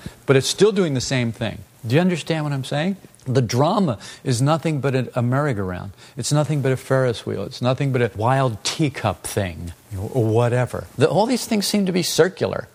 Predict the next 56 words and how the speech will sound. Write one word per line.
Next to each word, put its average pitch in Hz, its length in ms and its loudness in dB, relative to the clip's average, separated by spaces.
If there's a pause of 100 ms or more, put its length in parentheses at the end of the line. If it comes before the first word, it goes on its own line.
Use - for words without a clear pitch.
Have 117 80 2
you 139 60 6
noticed 180 320 0
that? 185 180 -2
They 117 100 4
all 143 140 4
have 143 140 -2
a 139 40 -2
beginning, 131 520 0
then 110 100 0
they 107 80 0
go 101 100 0
zzz, 156 680 2
and 127 100 2
then 120 60 2
they 123 100 2
come 120 200 0
back, 95 320 0
and 95 80 -4
they're 95 120 -2
at 101 140 -2
the 104 160 0
end. 92 240 -4
And 104 100 -4
then 113 80 0
you 107 100 -2
have 107 160 -2
to 107 60 -6
do 131 180 4
it 135 80 2
again 120 460 0 (300)
to 113 80 0
get 117 160 -2
the 123 80 -4
thrill 185 280 0
again. 92 300 -6 (220)
And 131 260 2
your 123 160 2
whole 147 260 2
life 202 480 0
is 131 140 2
spent - 540 0
getting 151 280 2
the 156 60 -2
thrill 208 300 2
again, 107 420 -4
trying 147 300 0
to 147 40 0
get 147 200 0
the 139 80 -4
thrill 151 260 0
again. 95 360 -6 (180)
And 143 240 4
it's 135 160 -2
not 151 320 2
there. 131 460 2